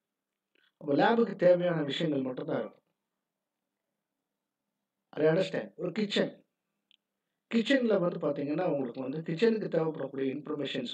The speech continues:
மட்டும்தான் வச்சிருப்பாங்க. Other than kitchen items, we are not engaged in the kitchen room. நம்மளோட புக்கை கொண்டு போய் வச்சிருக்க மாட்டோம், நம்மளோட பில்லோவை கொண்டு போய் வச்சிருக்க மாட்டோம். ஓகே, நம்மளோட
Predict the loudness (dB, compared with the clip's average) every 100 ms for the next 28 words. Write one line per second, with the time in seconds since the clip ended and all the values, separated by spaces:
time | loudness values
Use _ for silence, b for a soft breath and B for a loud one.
0 | -8 -4 2 2 2 -2 -6 -12 -18 -20
1 | _ _ _ _ _ _ _ _ _ _
2 | _ _ _ _ _ 2 6 8 6 4
3 | 0 -2 -2 -2 -2 -4 -4 -8 -10 -16
4 | _ _ _ _ _ _ -4 2 2 2
5 | 0 -2 -8 -4 0 0 -2 -12 -14 -14
6 | -14 -16 -20 _ _ _ _ _ _ _
7 | _ _ _ _ -10 -2 4 6 4 2
8 | -2 -2 2 0 0 -4 -4 -4 -6 -6
9 | -6 -6 -6 -2 2 4 4 0 -2 -4
10 | -4 -8 -6 -6 -6 -10 _ _ _ _
11 | _ _ _ _ _ _ _ -12 -4 -2
12 | 0 2 2